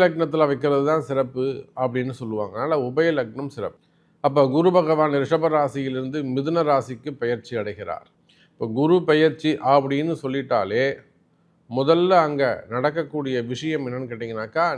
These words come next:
நிதி பற்றாக்குறை விலகும். மெயினா பண பற்றாக்குறை, அது யாராக இருந்தாலும், ஒரு சாதாரண ஏழ்மையான குடும்பமாக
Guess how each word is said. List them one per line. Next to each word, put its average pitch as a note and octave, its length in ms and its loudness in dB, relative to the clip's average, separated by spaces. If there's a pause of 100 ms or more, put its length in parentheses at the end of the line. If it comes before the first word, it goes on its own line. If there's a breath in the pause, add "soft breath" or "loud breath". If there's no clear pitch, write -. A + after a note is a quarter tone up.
(140)
நிதி D#3 240 -2 (160)
பற்றாக்குறை C#3 720 -2 (160)
விலகும். G2+ 440 -12 (800)
மெயினா F3 400 4 (360)
பண F3 220 4 (100)
பற்றாக்குறை, C#3+ 600 0 (600)
அது D#3+ 180 4 (160)
யாராக E3+ 600 6
இருந்தாலும், C#3+ 640 0 (1040)
ஒரு C#3 200 2
சாதாரண D3 520 4 (220)
ஏழ்மையான D3 520 0 (100)
குடும்பமாக C#3+ 500 -2